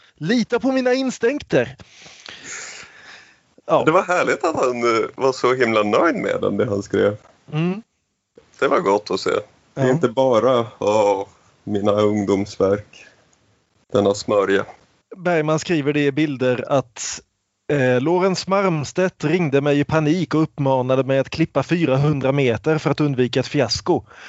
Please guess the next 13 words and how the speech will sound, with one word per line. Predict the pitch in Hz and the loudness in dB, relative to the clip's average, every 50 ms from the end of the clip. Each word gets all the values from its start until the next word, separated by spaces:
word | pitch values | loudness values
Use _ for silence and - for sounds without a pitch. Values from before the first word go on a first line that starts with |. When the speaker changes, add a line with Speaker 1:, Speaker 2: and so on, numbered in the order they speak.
| - - - | -20 -16 -6
Speaker 1:
I | - 147 | -2 0
min | 151 151 - | 0 0 2
plötsligt | - 170 - - - 151 151 - - | 0 -2 -2 -2 0 0 0 2 2
något | 170 151 139 127 - | 2 2 2 0 0
vacklande | 120 160 160 - - 143 135 135 135 | 0 -2 -2 0 -2 -2 0 2 2
högfärd | 135 160 156 139 117 - - 135 139 151 151 139 135 | 2 2 0 0 -2 -2 -2 0 0 0 0 0 0
meddelade | 143 143 135 123 123 123 117 120 120 123 | 0 2 2 2 0 0 2 2 2 2
jag | 123 123 120 | 2 0 0
att | 120 | 2
det | 131 135 143 | 0 0 2
inte | 147 139 127 | 2 0 -2
skulle | 113 - - 127 127 | -4 -2 0 0 0
f-, | 123 | 0